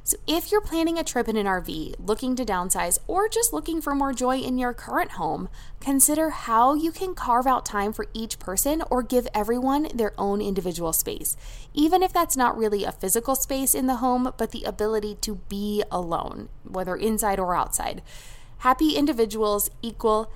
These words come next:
happier families. Okay, lesson number three, everyone deserves space to breathe.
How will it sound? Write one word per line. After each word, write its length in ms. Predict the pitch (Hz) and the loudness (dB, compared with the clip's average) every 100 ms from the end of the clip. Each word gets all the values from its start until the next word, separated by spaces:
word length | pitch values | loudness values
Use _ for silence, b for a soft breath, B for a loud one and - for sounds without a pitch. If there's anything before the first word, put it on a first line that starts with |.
| - | -4
happier 580 | 202 190 202 185 180 185 | -2 0 0 -2 -2 -6
families. 720 | - 180 160 - - - - - - - - - - - - - - - - - | -6 -4 -4 -4 -2 0 -2 -6 -16 -16 -14 -14 -14 -14 -14 -14 -14 -16 -16 -14
Okay, 200 | - - - - - - | -8 -8 -6 -10 -12 -6
lesson 340 | 175 - 190 | -2 -2 -2
number 340 | 180 220 269 330 | -2 4 4 4
three, 400 | 285 208 180 170 B B - | 2 0 0 -8 B B -2
everyone 400 | 214 220 254 269 | 2 4 4 4
deserves 360 | 269 208 196 - | 4 2 4 4
space 340 | - 160 - | 2 2 0
to 100 | - | 0
breathe. 260 | 180 160 | -4 -6